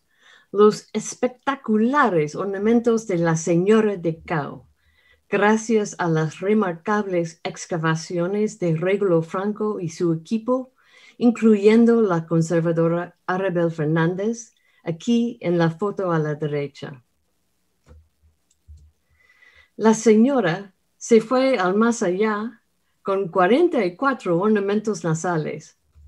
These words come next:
¡Cuarenta y cuatro! Algunos podrían decir que nunca son suficientes. Cada uno es diferente y muestra una gran variedad de criaturas marinas y otros motivos, en composiciones hechas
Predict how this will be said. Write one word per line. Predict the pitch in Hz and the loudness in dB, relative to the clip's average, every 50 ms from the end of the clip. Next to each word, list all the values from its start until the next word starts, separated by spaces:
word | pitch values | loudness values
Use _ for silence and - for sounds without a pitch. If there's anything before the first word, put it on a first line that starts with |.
| _ - | _ -10
¡Cuarenta | - - 320 339 370 320 - 247 | -8 -6 -4 -4 -4 -4 -2 -2
y | 214 208 | -4 -2
cuatro! | - 277 294 165 233 - - 165 151 - - - _ _ - - - - _ _ _ _ | -4 -4 -4 -4 -6 -8 -8 -10 -10 -10 -12 -16 _ _ -20 -20 -20 -20 _ _ _ _
Algunos | _ - 185 208 208 247 269 269 262 262 | _ 2 2 4 6 6 6 6 4 2
podrían | - 220 196 185 247 269 254 254 | 0 -2 0 2 2 4 4 4
decir | 214 180 175 170 - - 247 214 190 180 170 - | 4 2 0 0 0 0 2 2 2 0 -2 -8
que | - 190 196 | -10 -4 0
nunca | 214 240 269 311 320 311 311 311 - - 170 156 | 2 2 4 4 4 2 0 -2 -4 -4 -4 -4
son | - - 151 139 143 | -6 -8 -8 -8 -8
suficientes. | 143 - - 143 151 - 160 - - - - - - - - - - - - - _ _ _ _ _ _ _ _ _ _ _ _ _ _ - - - _ _ _ | -10 -12 -14 -14 -12 -12 -12 -10 -10 -10 -10 -12 -14 -14 -16 -14 -14 -16 -18 -20 _ _ _ _ _ _ _ _ _ _ _ _ _ _ -20 -20 -20 _ _ _
Cada | - 208 214 226 226 247 | 2 4 6 8 8 8
uno | 247 254 254 254 262 254 | 8 8 6 6 6 4
es | 240 240 | 2 2
diferente | - 247 - 226 220 196 202 214 233 240 240 269 285 302 285 - _ _ _ - - - - _ | 0 -2 0 0 0 0 2 2 2 2 0 -2 -4 -4 -8 -12 _ _ _ -20 -20 -20 -18 _
y | - 214 220 | 2 2 4
muestra | 202 208 240 262 277 269 - - 269 254 220 | 6 8 8 6 6 4 0 -2 -2 0 2
una | 220 214 208 196 | 2 2 2 2
gran | 185 175 208 220 233 240 240 220 | 2 2 4 4 6 6 4 4
variedad | 196 202 196 190 190 180 175 175 202 208 214 | 2 0 0 0 0 0 0 0 0 0 0
de | 202 196 180 | 0 -2 -4
criaturas | 170 - - 190 185 185 170 - - 220 214 214 214 214 165 | -4 -4 -4 -2 -2 -2 -2 0 2 2 4 4 2 0 -2
marinas | 190 175 175 185 208 220 226 226 220 220 220 220 - | -2 -2 0 2 2 4 4 4 4 2 0 0 -4
y | - 190 180 | -6 -4 -2
otros | - 202 165 202 185 165 170 | -2 -2 -2 -6 -8 -6 -4
motivos, | 180 165 160 165 175 170 156 143 143 127 - - - - - _ _ _ _ _ _ - | -4 -4 -4 -4 -4 -4 -4 -4 -6 -10 -12 -16 -18 -20 -20 _ _ _ _ _ _ -4
en | 156 175 | -4 -2
composiciones | 170 220 220 214 220 220 - - 208 165 - 196 190 185 190 196 190 185 165 - _ | 0 2 2 2 2 2 0 0 -4 -8 -6 -4 -4 -2 -2 -2 -4 -6 -8 -4 _
hechas | 202 226 233 233 - 240 226 220 220 - - | 2 2 2 2 -2 -2 -2 -2 -4 -8 -16